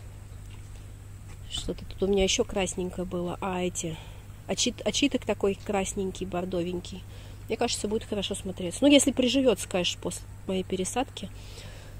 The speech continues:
Так, ещё я посмотрела у друга кричащее видео о том, что, а, короче, стебл-, о корневом стеблевом раке. И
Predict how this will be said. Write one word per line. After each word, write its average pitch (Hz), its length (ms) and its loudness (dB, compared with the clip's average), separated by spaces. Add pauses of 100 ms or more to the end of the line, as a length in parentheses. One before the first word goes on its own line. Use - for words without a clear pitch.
(120)
Так, 202 180 6
ещё 285 220 6
я 247 180 10
посмотрела 240 640 8
у 214 80 4
друга 214 400 8 (1080)
кричащее 240 580 8
видео 240 400 8 (260)
о 202 80 -4
том, 233 200 6
что, 220 320 4 (2750)
а, 240 260 8
короче, 233 380 4
стебл-, 233 340 0
о 226 220 4
корневом 254 500 8
стеблевом 233 520 6
раке. 208 420 4 (1800)
И 220 440 6